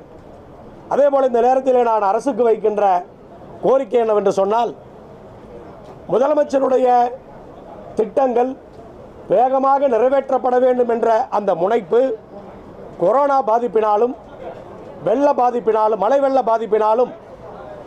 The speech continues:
அது பாதிக்கப்பட்டு கொஞ்சம் தொய்வடைந்திருப்பதை நாம் உணர முடிகின்றது. அதனால் அரசு வளர்ச்சி திட்டங்களை வேகமாக முன்னெடுத்தால் மட்டும்தான் அந்த ஒரு லட்சம் கோடி டாலர் பொருளாதாரம் என்பது சாத்தியப்படும்.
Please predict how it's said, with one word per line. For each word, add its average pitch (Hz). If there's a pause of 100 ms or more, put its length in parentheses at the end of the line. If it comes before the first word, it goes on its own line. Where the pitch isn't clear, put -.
(140)
அது 240 (120)
பாதிக்கப்பட்டு 277 (120)
கொஞ்சம் 240
தொய்வடைந்திருப்பதை 247 (140)
நாம் 220
உணர 240 (100)
முடிகின்றது. 180 (1000)
அதனால் 254
அரசு 262 (960)
வளர்ச்சி 285 (120)
திட்டங்களை 254 (840)
வேகமாக 285
முன்னெடுத்தால் 262
மட்டும்தான் 254 (720)
அந்த 240
ஒரு 247
லட்சம் 269
கோடி 269 (100)
டாலர் 240 (220)
பொருளாதாரம் 233
என்பது 220 (640)
சாத்தியப்படும். 233